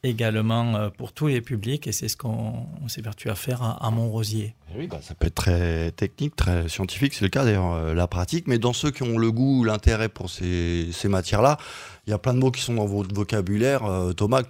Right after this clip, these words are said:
Speaker 2: nous, on connaît pas. On va faire ensemble le programme de, de
Speaker 1: Ouais.
Speaker 2: la matinée, hein.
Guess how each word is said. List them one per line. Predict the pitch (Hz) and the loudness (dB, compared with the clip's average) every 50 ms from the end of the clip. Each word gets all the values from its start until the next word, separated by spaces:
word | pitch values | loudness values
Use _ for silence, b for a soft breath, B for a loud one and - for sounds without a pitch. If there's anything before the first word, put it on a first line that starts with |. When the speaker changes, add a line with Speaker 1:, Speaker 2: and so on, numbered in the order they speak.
| - | 0
Speaker 2:
nous, | 120 117 | 0 0
on | 98 | 0
connaît | 87 95 92 104 117 | 0 0 0 2 4
pas. | 151 147 - B B B B - - - - | 2 2 2 B B B B -18 -20 -16 -12
On | 104 | -12
va | 101 104 | -10 -8
faire | - 120 117 | -8 -6 -4
ensemble | 117 117 - 139 143 123 113 | -4 -2 -2 -2 0 0 2
le | 113 117 113 | 2 0 0
programme | - - 113 120 117 127 | -2 -2 -2 -2 0 0
de, | 120 110 101 98 98 98 95 95 92 87 92 92 | 0 0 0 0 0 0 0 0 -2 -2 -6 -8
de | 92 92 90 82 - | -8 -6 -2 2 2
Speaker 1:
Ouais. | 117 | 2
Speaker 2:
la | 110 113 | 2 2
matinée, | 113 113 107 - 131 131 123 113 101 | 0 0 0 0 2 2 4 4 2
hein. | 98 | 0